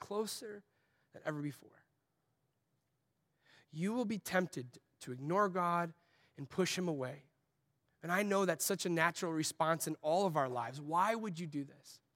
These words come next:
But what if the next time you're going through something or what you're going through right now, what if you looked back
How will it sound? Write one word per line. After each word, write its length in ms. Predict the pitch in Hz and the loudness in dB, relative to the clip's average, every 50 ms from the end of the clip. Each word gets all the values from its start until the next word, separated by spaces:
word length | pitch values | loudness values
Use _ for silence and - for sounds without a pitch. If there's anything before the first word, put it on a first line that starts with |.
| _ _ _ _ _ _ _ _ _ _ _ _ _ _ _ _ _ _ _ _ _ _ _ _ _ _ _ _ _ _ _ _ _ _ _ | _ _ _ _ _ _ _ _ _ _ _ _ _ _ _ _ _ _ _ _ _ _ _ _ _ _ _ _ _ _ _ _ _ _ _
But 100 | - 196 | -6 -4
what 240 | 185 214 240 277 285 | 2 4 6 8 8
if 240 | 262 240 220 185 - | 8 6 4 4 2
the 80 | 175 165 | 0 2
next 320 | 170 175 196 - - - | 4 2 2 2 -2 -4
time 280 | - 185 185 185 190 185 | -4 -2 0 0 2 2
you're 80 | 175 160 | 0 0
going 380 | 139 165 170 175 185 180 175 - | 2 2 2 4 4 2 2 0
through 180 | - 165 156 | -2 -6 -6
something 340 | - - 165 147 127 147 143 | -2 -2 -2 -2 -2 -2 -2
or 80 | 143 147 | -2 0
what 240 | 151 170 190 175 | 2 2 2 2
you're 120 | 180 180 165 | 2 -2 0
going 240 | 151 170 180 180 165 | 0 0 0 0 -2
through 180 | - 170 160 | -2 -4 -4
right 100 | 160 147 | -4 -4
now, 120 | 156 156 151 | -4 -2 0
what 140 | 165 220 | 0 0
if 120 | 262 - - | 0 0 -2
you 120 | 247 220 | -2 -2
looked 460 | 170 156 160 185 - _ - 139 127 | 0 0 -2 -2 -2 _ -10 -10 -4
back 560 | - 147 151 151 147 147 147 - - - - | 0 4 6 8 8 6 4 2 -4 -12 -20